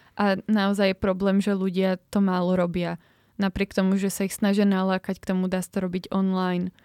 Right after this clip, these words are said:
dá sa to robiť v nejakých verejných priestoroch, tak ľudia to odmietajú a nehovoriac o ľuďoch, ktorí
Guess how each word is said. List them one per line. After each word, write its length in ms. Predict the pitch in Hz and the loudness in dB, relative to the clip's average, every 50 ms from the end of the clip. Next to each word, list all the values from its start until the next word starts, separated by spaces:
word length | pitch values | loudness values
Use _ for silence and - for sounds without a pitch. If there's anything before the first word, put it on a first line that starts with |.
| _ _ _ _ _ _ _ _ | _ _ _ _ _ _ _ _
dá 140 | - 202 | -6 -6
sa 120 | 190 - - | -6 -6 -6
to 120 | - - 202 | -6 -2 0
robiť 460 | 190 185 180 180 190 175 - - - | 0 0 -2 -2 -6 -8 -8 -10 -4
v 60 | 202 202 | -2 0
nejakých 300 | 196 180 180 - 190 185 | 0 -2 -4 -6 -6 -2
verejných 440 | 202 202 196 196 196 190 185 185 - | 0 0 0 2 0 0 0 -2 -4
priestoroch, 720 | - - 196 185 185 - - 202 185 180 175 175 175 - - | -6 -4 -4 -4 -4 -4 -4 -2 -2 0 -2 -2 -6 -8 -10
tak 460 | - - 170 165 - - - - - | -6 -6 -4 -4 -6 -8 -12 -20 -20
ľudia 320 | - - 202 202 185 196 196 | -10 -6 -4 -2 0 0 0
to 120 | - 202 | 0 -2
odmietajú 760 | - 196 185 185 190 185 185 - - 180 180 175 175 175 170 - | -4 -2 -2 0 0 0 -2 -4 -4 -4 -2 -2 -2 -4 -4 -4
a 160 | - 180 180 | -4 -4 -2
nehovoriac 640 | 175 180 180 190 196 185 185 175 175 175 180 - | 0 2 2 2 2 2 2 2 0 0 -2 -2
o 80 | - 202 | -4 -4
ľuďoch, 380 | 196 185 190 180 175 180 180 - | -2 -2 -2 0 0 -2 -2 -2
ktorí 500 | - - - 185 180 175 175 170 170 | -6 -6 -4 -2 0 0 0 -2 -2